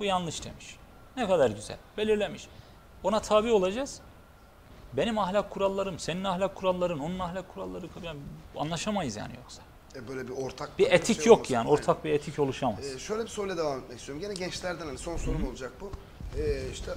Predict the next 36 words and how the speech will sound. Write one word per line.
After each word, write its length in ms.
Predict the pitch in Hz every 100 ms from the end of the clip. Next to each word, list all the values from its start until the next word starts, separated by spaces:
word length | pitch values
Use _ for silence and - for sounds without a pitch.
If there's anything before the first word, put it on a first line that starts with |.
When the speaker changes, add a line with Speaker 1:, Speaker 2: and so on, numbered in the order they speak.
| -
Speaker 2:
ateistlik 680 | 190 190 160 - - - - - - - - - - - - - - - - 131
gibi. 260 | 139 120 110 - - - -
Hani 120 | 131
o 200 | 113 170
merak 360 | 208 202 233 233
nereden 340 | 226 202 170
geliyor 240 | 135 120 117
çocuklara? 420 | 117 - - 107
Speaker 1:
Hı 40 | 95 - 127 113
hı. 40 |
Speaker 2:
Daha 160 | 151 156
burada 240 | 156 170
var, 140 | 175 156
e, 320 | - 113 107
birkaç 240 | 127 135
tane 220 | - 139
daha 100 | 139
yazmışlar 440 | 135 135 143 - 196
ama 180 | 190 185 - - - 156
deizme 360 | 175 151 143
mesela 360 | 120 110 113 98
yönelme, 440 | 113 117 117 113 95 117
yönelme 400 | 110 107 107 104 78 104
var. 140 | 101 -
Speaker 1:
Hı 60 | 120
hı. 240 | 117 156
Speaker 2:
Hani 160 | 160 165
bu 80 | 165
çocuklar 400 | 170 165 180 170
bu 160 | 175 - - -
işte 160 | - 143 147
medya, 280 | 160 160
sosyal 140 | - 160
Speaker 1:
Hocam, 300 | 202 214 175
Speaker 2:
medya 300 | 175 165 202
mıdır? 400 | 180 139 107